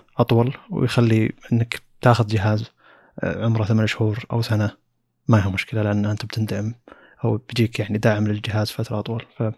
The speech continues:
فيعتبر خبر جيد وجميل. وجيد إنهم ذكروا التفاصيل عشان أنت تعرف إن السنة الثالثة وش راح يصير لك. كنت متعود على تحديثات شهرية، ثم تصير كل ثلاث شهور، ثم السنة الثالثة ما راح تقول: "ها، متى ينزل لي التحديث؟" تدري إنها كلها تحديثات أمنية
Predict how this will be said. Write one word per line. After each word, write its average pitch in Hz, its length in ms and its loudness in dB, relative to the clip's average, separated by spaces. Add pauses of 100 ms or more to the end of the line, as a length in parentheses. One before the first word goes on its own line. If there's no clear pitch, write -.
(140)
فيعتبر 117 320 2
خبر 113 400 -2
جيد 113 340 0
وجميل. 110 360 -2 (460)
وجيد - 720 4
إنهم 110 160 6
ذكروا 120 280 2
التفاصيل 113 480 0 (140)
عشان 117 320 2
أنت 117 100 2
تعرف 113 320 0
إن 107 200 2 (420)
السنة 113 260 4
الثالثة 110 320 2
وش 107 120 2
راح 101 120 -2
يصير 117 280 0
لك. - 200 -8 (600)
كنت 104 160 -2
متعود 107 300 4
على 101 80 2
تحديثات 110 320 2
شهرية، 113 440 0 (220)
ثم 110 180 2
تصير 107 280 -2
كل 107 140 -6
ثلاث 107 180 0
شهور، 110 300 -2 (360)
ثم 139 120 4
السنة 113 200 2
الثالثة 110 360 2
ما 113 80 2
راح 113 100 -2
تقول: 113 360 -2 (400)
"ها، 120 120 4
متى 110 200 2
ينزل 104 200 2
لي 107 80 -2
التحديث؟" 113 380 0
تدري 113 260 0
إنها 107 120 2
كلها 110 200 -2
تحديثات 113 400 -2
أمنية 117 360 0